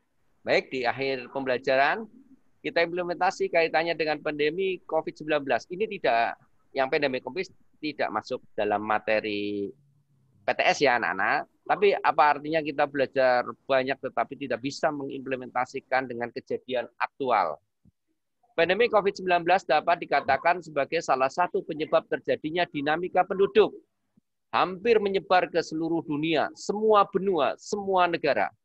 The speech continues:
Memberikan dampak luas dan dalam,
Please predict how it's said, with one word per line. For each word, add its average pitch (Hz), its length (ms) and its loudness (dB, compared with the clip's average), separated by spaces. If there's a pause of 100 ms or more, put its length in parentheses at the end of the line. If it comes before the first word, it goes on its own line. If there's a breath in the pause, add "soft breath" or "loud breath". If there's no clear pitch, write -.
(460)
Memberikan 151 560 0
dampak 135 480 0
luas 151 560 0 (480)
dan 160 320 2
dalam, 135 640 2